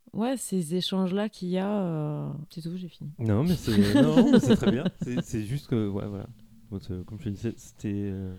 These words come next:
Speaker 2: euh, je trouve ça questionnant, du coup, le fait de se, de se positionner comme ça. Mais moi, enfin, questionnement, euh, par, enfin, par rapport à ce que moi j'ai pu vivre et de me dire, bah, moi, je me pose pas la question. C'est, euh, de me dire, mais pourquoi, en fait, euh, on en vient à se poser ce genre de questions-là alors que c'est quelque chose qui devrait être naturel ?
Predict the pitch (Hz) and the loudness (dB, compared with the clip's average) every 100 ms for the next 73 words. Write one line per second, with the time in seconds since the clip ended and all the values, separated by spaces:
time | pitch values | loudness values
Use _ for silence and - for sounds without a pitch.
0 | - 92 87 90 - 113 135 - 143 - | -10 -8 -6 -8 -12 -8 -6 -6 -8 -6
1 | 151 147 147 135 120 110 110 139 151 - | -4 -4 -6 -10 -12 -12 -10 -8 -8 -8
2 | 110 113 143 135 117 117 - - 123 113 | -6 -4 -4 -6 -4 -4 -6 -4 -2 0
3 | 110 107 98 104 - 101 104 107 117 107 | -2 -4 -4 -6 -6 -8 -8 -8 -8 -6
4 | 110 120 107 107 120 131 127 113 101 110 | -6 -6 -4 -4 -2 -2 -2 -4 -6 -6
5 | - 113 120 104 80 107 104 95 101 95 | -6 -6 -6 -8 -6 -6 -6 -4 -4 -4
6 | 92 95 92 - 90 85 87 87 104 92 | -8 -10 -16 -14 -14 -10 -10 -8 -8 -8
7 | 90 104 95 101 101 101 - 95 156 147 | -8 -8 -6 -4 -4 -6 -8 -10 -10 -10
8 | - 101 98 98 123 139 104 98 120 135 | -10 -8 -6 -6 -6 -4 -4 -4 -4 -4
9 | 113 110 - 120 113 117 - 147 - _ | -4 -6 -4 -6 -4 -8 -8 -10 -10 _
10 | _ _ _ 107 101 95 90 90 90 117 | _ _ _ -4 -2 -2 -4 -8 -8 -6
11 | 117 87 104 - 123 127 120 - 120 - | -6 -6 -6 -6 -4 -4 -4 -8 -10 -6
12 | 104 101 98 95 98 - 104 98 98 92 | -6 -6 -8 -10 -10 -12 -10 -8 -8 -6
13 | 127 127 - - 104 117 104 98 95 98 | -8 -10 -10 -8 -8 -8 -8 -8 -8 -10
14 | - 98 117 135 104 - 110 104 101 - | -8 -8 -6 -6 -6 -6 -8 -8 -10 -10
15 | 117 107 95 107 107 - 101 | -8 -8 -8 -8 -10 -10 -10